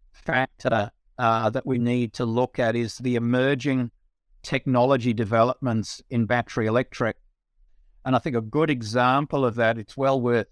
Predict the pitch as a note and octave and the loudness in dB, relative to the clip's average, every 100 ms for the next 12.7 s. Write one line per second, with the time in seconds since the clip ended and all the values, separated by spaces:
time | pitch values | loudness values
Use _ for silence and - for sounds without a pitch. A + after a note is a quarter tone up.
0 | _ C3 B2+ B2+ B2 A2 A2+ A#2+ A#2 A2+ | _ -2 0 2 2 2 0 2 2 2
1 | A2+ - A#2+ G#2 B2 A2+ A2+ A#2 G#2+ A#2 | 0 -2 -4 -4 -2 -2 0 -2 0 -4
2 | G#2+ A2 B2+ - B2+ G#2+ B2 A2+ A2 - | 0 0 0 0 0 0 0 0 -2 -6
3 | - A2 G#2+ _ A#2+ A2+ A2+ - C3+ B2+ | -2 0 -2 _ -2 0 -2 -2 0 2
4 | D#3 E3 D#3 C#3+ B2+ A2+ - C#3+ A#2 A#2+ | 2 0 -2 -2 -4 -8 -4 -4 -2 -4
5 | - C#3 B2 E3 - _ _ _ _ _ | -2 -2 0 -2 -4 _ _ _ _ _
6 | _ A2+ A2+ A#2+ A2 - C3+ - B2+ B2 | _ -4 -2 0 -2 2 0 2 2 2
7 | A#2+ - - A2+ C#3 C#3+ - D3 C#3+ C#3 | 2 -2 -6 0 0 0 -2 -2 -2 -6
8 | - B2 A2+ A2 - B2 A#2 G#2 C3 B2 | -6 -2 -2 -2 -2 -4 -4 -4 0 0
9 | A2+ - _ _ _ B2 B2+ B2+ B2 A#2 | 0 -6 _ _ _ 0 2 2 2 2
10 | A#2 A2 - B2 A#2+ G#2+ A2 - A#2 A2 | 0 -2 -4 0 0 0 -2 -2 0 0
11 | - A2 G#2+ G#2+ G#2+ A2+ G#2 - _ _ | -2 -2 0 0 0 0 -2 -6 _ _
12 | _ - G3 G3 G3+ E3+ | _ -2 0 2 2 2